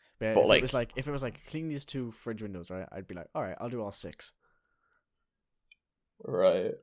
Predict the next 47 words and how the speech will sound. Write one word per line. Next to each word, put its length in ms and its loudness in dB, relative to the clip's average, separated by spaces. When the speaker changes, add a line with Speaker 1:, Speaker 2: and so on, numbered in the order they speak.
Speaker 1:
Like, 200 -2
as 200 0
in, 100 -4
it 60 -4
was 140 -4
that 160 -2
kind 140 -2
of 60 -4
thing. 180 -4
It 100 -4
was, 180 -6
like, 280 -12
I 120 -6
tried 340 -8
to 60 -14
be 160 -10
as 100 -12
slow 300 -6
as 100 -8
I 100 -8
could 360 -8
because, 760 -8
you 100 -10
know, 340 -12
it 160 -4
was 200 -8
just 460 -8
such 360 -6
a, 420 -6
a 100 -8
long 340 -6
experience 640 -8
that 180 -4
at 220 -8
least 280 -10
if 120 -10
I 60 -6
was 160 -10
busy 320 -10
doing 280 -8
a 60 -10
job, 360 -8
it 120 -4
would 180 -8
go 160 -6
by 180 -8
faster. 540 -10